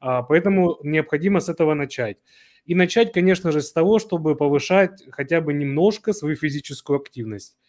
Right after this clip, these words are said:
Это не обязательно там какие-то тяжелые тренировки в тренажерном зале,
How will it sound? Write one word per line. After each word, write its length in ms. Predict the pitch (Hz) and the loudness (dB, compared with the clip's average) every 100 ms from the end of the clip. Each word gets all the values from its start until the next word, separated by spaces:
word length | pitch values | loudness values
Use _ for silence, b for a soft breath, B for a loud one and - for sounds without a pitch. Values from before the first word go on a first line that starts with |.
| _ _ - | _ _ -8
Это 180 | 135 143 | -2 2
не 100 | 151 | 2
обязательно 580 | 151 156 160 135 127 | 2 4 6 6 0
там 180 | 113 117 | -2 -4
какие-то 300 | - 135 127 | -6 -4 -2
тяжелые 420 | 127 139 147 151 139 | -2 0 2 2 2
тренировки 480 | 135 143 147 - 117 | 0 2 2 0 -8
в 60 | |
тренажерном 560 | 113 127 123 131 123 120 | -4 -4 -2 -2 -2 -2
зале, 500 | 143 196 202 196 | 2 4 4 2